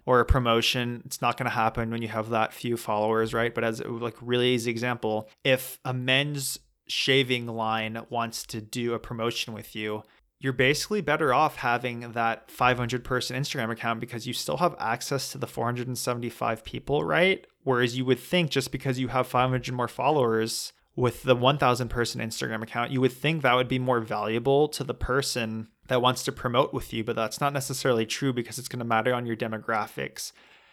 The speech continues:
So I think it's really important to try and build an audience around, like, you know, a specific niche, whether that's male, female,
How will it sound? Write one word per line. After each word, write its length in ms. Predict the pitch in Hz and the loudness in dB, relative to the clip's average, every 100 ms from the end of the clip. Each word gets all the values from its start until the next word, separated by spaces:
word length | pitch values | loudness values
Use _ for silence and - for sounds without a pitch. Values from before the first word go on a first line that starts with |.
| _ _ | _ _
So 140 | - | 0
I 100 | 135 | 2
think 220 | 127 151 151 | 2 0 -2
it's 180 | 135 | -4
really 300 | 131 127 135 | 0 4 4
important 640 | 147 131 - 117 113 135 139 | 2 -2 -4 -2 -2 -4 -6
to 60 | |
try 280 | 117 - 117 | -8 -4 -2
and 180 | 120 113 | -2 -2
build 220 | 120 120 | 0 2
an 120 | 123 | 0
audience 680 | - 107 107 117 120 131 - - | -4 -4 -2 -4 -4 -6 -6 -4
around, 520 | 113 113 107 113 113 _ _ _ | -2 0 2 0 -4 _ _ _
like, 220 | 127 120 - - | -6 -6 -8 -8
you 120 | 131 | -4
know, 220 | 120 117 | 0 0
a 80 | 113 | -2
specific 640 | - - 131 - 120 120 | -6 -8 -6 -6 -6 -6
niche, 440 | 117 113 123 - - | -4 -2 -2 -2 -2
whether 220 | 117 117 | 0 2
that's 240 | 113 107 | 2 0
male, 200 | 123 113 | 0 0
female, 600 | 107 135 127 127 123 127 | 0 -2 2 4 6 4